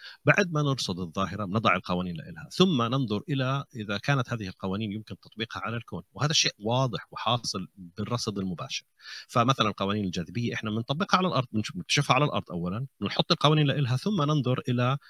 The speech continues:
تطبيق هذه القوانين على أقمار المشتري مثلا، ومنها نتأكد من قوانيننا، ثم ننظر إلى تطبيق القوانين على المجرات وقوانين على الثقوب السوداء. وبهذا صار في عنا إحنا مش بس رصد على الأرض وتكوين للقوانين، صار في عنا رصد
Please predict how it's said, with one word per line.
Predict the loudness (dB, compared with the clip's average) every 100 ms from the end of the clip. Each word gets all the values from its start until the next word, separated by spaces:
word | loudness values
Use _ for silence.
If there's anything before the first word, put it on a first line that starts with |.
| -20 _ _
تطبيق | -8 -2 0 2
هذه | 0
القوانين | 0 0 2 2
على | 2 2
أقمار | 2 0 0 2 0
المشتري | -2 0 0 0 0 -2
مثلا، | -4 -4 -4 -6 -12 -20 -14 0
ومنها | 2 4 2 0 -2 -4
نتأكد | -4 -4 -8
من | -8
قوانيننا، | -4 -2 -2 -4
ثم | -4 -2
ننظر | 0 -2 -4
إلى | -6
تطبيق | -8 -8 -10
القوانين | -10 -8 -4 -4
على | -4 -4
المجرات | -2 -4 -4 -2 0 -2 -6
وقوانين | -10 -4 -4 -2
على | -4 -4
الثقوب | -6 -8 -8 -4
السوداء. | -4 -4 -4 -6
وبهذا | -6 -6 2 2 2 -2
صار | -2 -4
في | -2 -2
عنا | -2 -4
إحنا | -8 -4
مش | 0 0
بس | 0 -2 0
رصد | -2 -2 -8 -10
على | -2 0
الأرض | 0 0 -2 -4
وتكوين | -4 -2 -4 -6 -2 0 2 0
للقوانين، | -4 -4 0 2 2 0 -2 -8
صار | -6
في | -6 -6
عنا | -6
رصد | -6 -8